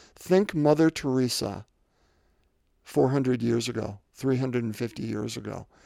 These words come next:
on the streets of Paris instead of the streets of Calcutta. That's what they did.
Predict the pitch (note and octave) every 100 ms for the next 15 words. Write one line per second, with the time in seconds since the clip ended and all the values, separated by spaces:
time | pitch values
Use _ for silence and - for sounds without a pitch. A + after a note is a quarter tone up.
0 | - _ - B2 A#2 - C#3+ C3 B2 C3
1 | B2 A#2+ - A2 - A#2 A2+ G#2+ A#2 A2+
2 | - - B2 - - - - _ _ _
3 | _ _ _ - C#3+ C3+ - C#3 C3+ B2
4 | A2+ A2+ -